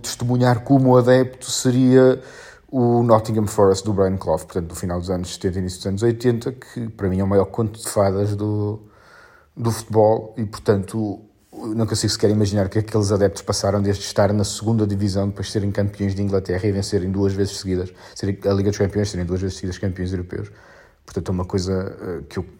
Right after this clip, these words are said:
não digo irrepetível, porque pode, hoje em dia t-, estão com a, com a, a abundância de mi-, dos milhões no futebol, facilmente, ou,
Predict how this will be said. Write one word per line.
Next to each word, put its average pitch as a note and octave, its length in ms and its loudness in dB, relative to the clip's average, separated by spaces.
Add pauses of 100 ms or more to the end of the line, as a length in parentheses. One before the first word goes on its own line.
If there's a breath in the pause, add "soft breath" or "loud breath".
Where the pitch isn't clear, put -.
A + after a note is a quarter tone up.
não F2+ 340 -6
digo A2 220 0
irrepetível, F#3 720 0
porque - 200 -8
pode, G#2 200 2
hoje A2+ 380 0
em - 20 2
dia A#2+ 160 4
t-, A#2+ 120 -2 (240)
estão A#2 240 -2
com A2 220 0
a, G#2+ 240 2 (720 loud breath)
com A#2 240 0
a, A2 720 0 (140)
a A2+ 80 4
abundância A2+ 640 2
de G2+ 100 -2
mi-, G#2+ 640 0
dos A#2 200 -2
milhões A#2 420 2
no A2+ 100 2
futebol, A2+ 400 2
facilmente, A2 640 -2
ou, F2+ 80 -6